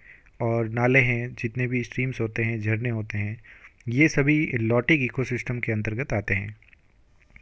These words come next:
थर्ड आता है वेटलैंड्स, areas where the soil is saturated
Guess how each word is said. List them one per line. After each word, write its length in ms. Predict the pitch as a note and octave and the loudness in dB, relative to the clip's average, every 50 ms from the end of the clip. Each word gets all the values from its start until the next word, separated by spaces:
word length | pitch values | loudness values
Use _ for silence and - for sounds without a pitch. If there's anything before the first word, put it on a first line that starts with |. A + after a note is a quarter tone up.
| _ - - - - - - - - - - _ | _ -20 -18 -12 -12 -12 -12 -12 -16 -20 -2 _
थर्ड 240 | - - C#3+ E3 D#3+ | 6 8 8 8 8
आता 200 | D3 C3+ - C#3+ | 8 6 6 6
है 260 | B2+ C#3 C#3+ C#3+ - - | 6 6 6 6 4 2
वेटलैंड्स, 720 | B2 G#2+ A2+ A#2 A2+ - B2+ C3 C#3 D3+ D#3 - - - - _ _ _ - - - - - - _ _ _ _ _ _ _ - C3+ | 0 2 2 2 2 2 2 0 2 0 -2 -6 -10 -14 -16 _ _ _ -20 -20 -20 -20 -20 -20 _ _ _ _ _ _ _ 2 6
areas 400 | C3 C3+ D3+ D#3+ E3 E3+ D#3+ D3 | 6 8 10 10 8 8 8 8
where 280 | C#3+ C#3+ D3 C#3+ C#3+ | 8 8 8 8 6
the 160 | D3+ D3 - - | 4 2 4 4
soil 320 | C#3+ C#3+ D3+ D3+ C3+ C#3 C#3 | 6 6 6 6 6 4 2
is 320 | C#3+ - - - - - | 0 -4 -8 -8 0 0
saturated 580 | A#2+ A#2+ - D3+ C#3 C3+ C3 B2 - C3 C#3+ | 2 4 4 6 6 6 6 6 6 4 4